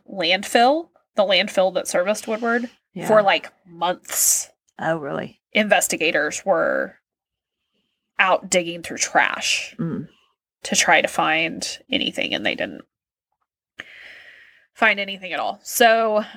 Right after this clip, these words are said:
Speaker 1: um, remains have never been found
Speaker 2: Right.
Speaker 1: of him.
Speaker 2: Yeah.
Speaker 1: Okay. So years were kinda dragging on. Um,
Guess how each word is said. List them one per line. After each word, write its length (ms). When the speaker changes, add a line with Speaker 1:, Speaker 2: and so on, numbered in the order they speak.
Speaker 1:
um, 640
remains 480
have 180
never 280
been 180
found 540
Speaker 2:
Right. 320
Speaker 1:
of 200
him. 300
Speaker 2:
Yeah. 200
Speaker 1:
Okay. 260
So 600
years 560
were 140
kinda 260
dragging 400
on. 500
Um, 680